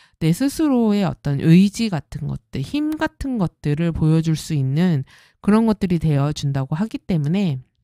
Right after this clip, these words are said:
주변 사람들을 도와줌으로써, 주변에 도움을 줌으로써 우리 이번 벼라님들의 나의 자존감도 높아지고 그리고 내 스스로의 어떤 에너지 같은 것도 올라간다고 하기 때문에 주변에서 이제 도움의 손길을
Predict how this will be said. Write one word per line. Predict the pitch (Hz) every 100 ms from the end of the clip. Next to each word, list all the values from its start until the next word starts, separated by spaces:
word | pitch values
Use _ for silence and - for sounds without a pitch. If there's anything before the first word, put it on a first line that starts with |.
| _
주변 | - 185 208
사람들을 | 220 285 311 294 247 196 180 269 285
도와줌으로써, | - 180 165 185 180 - 156 175 151 135 - 139 143
주변에 | - 165 170 170
도움을 | 165 165 156 165 156
줌으로써 | - 156 151 147 - - 269 311 - - -
우리 | 160 156
이번 | 151 170 160
벼라님들의 | 165 151 190 185 147 139 151 151
나의 | 131 127 131 135
자존감도 | - 165 185 180 160 147 135
높아지고 | 123 - 160 - - - 156
그리고 | - 160 160 240 277 - - -
내 | 156
스스로의 | - 302 339 277
어떤 | 165 - 151 147 156 151 143 -
에너지 | 151 208 262 208
같은 | 160 - 156
것도 | 139 - 139 139
올라간다고 | 147 165 180 165 147 156
하기 | 220 285
때문에 | - 180 151 190 208 143 - - _
주변에서 | - 175 220 233 196 165
이제 | 139 139
도움의 | - 156 160 151
손길을 | 240 262 - 269 208 160 165 180 165 143